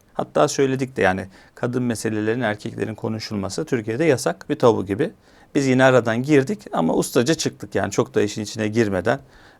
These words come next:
yani üstümüze şimşekler çekmeden, e, sıyırdık. Güzel oldu aslında. Fakat erkek cinsiyle ilgili Allah razı olsun arkadaşlarımız bizi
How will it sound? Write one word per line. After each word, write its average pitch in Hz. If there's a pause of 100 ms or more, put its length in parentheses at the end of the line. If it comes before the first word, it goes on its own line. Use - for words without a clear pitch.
(100)
yani 107
üstümüze 107
şimşekler 107
çekmeden, 165 (400)
e, 131
sıyırdık. 131
Güzel 156
oldu 95
aslında. 110 (560)
Fakat 190
erkek 170
cinsiyle 165
ilgili 156 (400)
Allah 175
razı 143
olsun 127
arkadaşlarımız 131
bizi 123